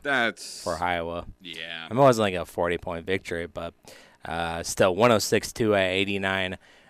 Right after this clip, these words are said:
Speaker 2: Uh, the Hawkeyes got the win, and, of course, Caitlin Clark, uh, getting, uh, the, uh, all-time scoring record there, uh, passing Plum for, uh, all-time leading scorer in women's basketball
Speaker 1: Mm.
Speaker 2: history, uh, there. And, uh, she said it in the, uh, post game, but of course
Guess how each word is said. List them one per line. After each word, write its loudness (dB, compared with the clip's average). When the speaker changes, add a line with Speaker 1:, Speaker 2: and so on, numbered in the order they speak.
Speaker 2:
Uh, 2
the 0
Hawkeyes 2
got -2
the -2
win, -2
and, -6
of -8
course, -2
Caitlin -2
Clark, -2
uh, -4
getting, -4
uh, -4
the, -2
uh, 0
all-time -4
scoring -2
record -4
there, -2
uh, -6
passing -4
Plum -6
for, -4
uh, -12
all-time -2
leading -8
scorer -2
in -8
women's -8
basketball -6
Speaker 1:
Mm. -10
Speaker 2:
history, -6
uh, 0
there. 6
And, 0
uh, -6
she -6
said 4
it 4
in 0
the, -4
uh, -2
post 0
game, -6
but 0
of -4
course 2